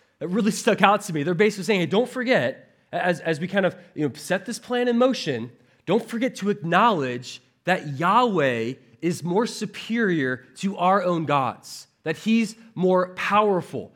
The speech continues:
that, that we need to give glory to him, give praise to his name." It's so interesting, and even more interesting is why they recommend this. They're saying, Do this so that "The heavy hand of the Lord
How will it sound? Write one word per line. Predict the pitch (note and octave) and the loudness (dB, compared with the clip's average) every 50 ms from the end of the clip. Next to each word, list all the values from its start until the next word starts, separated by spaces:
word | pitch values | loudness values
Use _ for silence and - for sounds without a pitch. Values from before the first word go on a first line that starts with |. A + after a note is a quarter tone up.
| _ _ - | _ _ -6
that, | A#2 B2 D#3 | -6 -4 -2
that | - - - | 0 -2 0
we | D3+ G3+ A3 | 0 0 0
need | G3+ A#3 A3 - | 0 0 -2 -4
to | - F#3+ | -4 -6
give | C3+ A2+ D#3+ E3 D3+ D3+ D3 A2+ | -6 -4 -2 0 0 0 0 -4
glory | - C3 C3 B2 A#2+ A#2+ A#2 A2+ A2+ A2+ A2 A2 - _ _ - | -8 -8 -6 -4 -4 -4 -4 -4 -4 -6 -6 -10 -12 _ _ -12
to | - C#3+ | -8 -8
him, | B2+ C#3+ F#3+ A3 G#3+ F3 C3+ | -6 -2 -2 0 0 0 -2
give | A2+ D3+ D3 D3 D3+ | -2 -4 -4 -4 -6
praise | - - D3+ C3+ C3 C3 C3 B2+ - - | -10 -6 -4 -2 -2 -2 -4 -6 -8 -8
to | E3+ E3+ | -8 -6
his | F#3 G#3 A3+ B3 G#3+ F#3 F3 | -4 -4 -4 -4 -6 -8 -8
name." | F3+ D#3+ B2+ A2+ G#2 - - - _ _ _ _ _ _ _ _ _ - | -6 -4 -4 -4 -6 -8 -14 -20 _ _ _ _ _ _ _ _ _ -10
It's | - - - G#3+ A3 - | -8 -6 -6 -6 -6 -6
so | - C4+ B3 | -6 -4 -2
interesting, | C#4+ D4 D4 - A#3+ - - - D#3+ D#3+ F3 | -2 -2 -2 -4 -6 -6 -4 -4 -4 -2 -2
and | G3+ | -2
even | G3+ G#3 A#3 B3+ A#3 A#3+ A#3 | -4 -4 -4 -4 0 2 2
more | G#3+ A3 B3 C#4 B3+ | 2 2 2 0 -2
interesting | G#3 F#3+ F3+ - D#3 D#3 - - F3+ F3+ E3+ | -2 -4 -6 -6 -8 -8 -8 -6 -6 -4 -4
is | D#3+ C3+ B2+ | -6 -6 -8
why | A#2+ A#2+ B2+ D3 D#3+ F#3 A3+ B3 B3 B3 B3+ B3+ B3 A#3+ A#3+ - - _ | -10 -6 -4 -2 0 0 0 0 0 -2 -2 -4 -6 -6 -8 -10 -12 _
they | - F#3+ G3+ | -2 -2 0
recommend | F#3 G3+ G3+ G3+ G#3+ F#3+ F3+ F3+ G#3 A3+ G#3+ E3+ | 0 0 -2 -2 -4 -6 -4 -4 -4 -4 -4 -4
this. | A#2 G#2+ - - - - - - _ _ _ _ _ _ _ _ - | -6 -8 -10 -12 -12 -12 -14 -14 _ _ _ _ _ _ _ _ -4
They're | F#3 F3+ | -4 -2
saying, | F3+ G#3+ G#3+ G#3 F#3 D3+ B2+ | 0 0 0 2 0 0 -2
Do | C3+ G3+ C4 C#4+ C4 | -2 0 0 0 0
this | E3+ C3+ A2+ G#2+ C#3 G3 - - - - - _ _ _ _ _ _ - | 0 -2 -2 -2 -4 -6 -8 -10 -12 -14 -16 _ _ _ _ _ _ -16
so | - - - G#3+ B3 C#4+ C4+ E3+ | -12 -2 2 2 4 4 2 0
that | C#3 A2+ G2+ G#2 A#2 D3 - - - - _ _ _ D3 | -2 -2 0 0 0 -2 -4 -6 -12 -20 _ _ _ -2
"The | E3+ E3 | -2 -2
heavy | - - - G3 A3+ A#3 A#3 A3+ C4+ C4+ A#3 | -2 -2 -4 -4 -2 -2 -2 0 0 0 0
hand | F#3 - G3+ G#3+ G3+ G3 G3 F#3+ F#3+ F3+ | -2 -4 -4 -2 0 0 0 0 -2 -2
of | F3 E3+ F3+ E3 C#3+ C#3+ | -2 -2 -2 -2 -2 -2
the | E3+ D#3+ | -4 -4
Lord | D3+ D3+ D#3 F3 A3 A#3+ A3+ E3+ C3 A2+ A#2 A#2+ A#2+ | -4 -2 -2 0 0 2 2 2 0 0 -2 -6 -8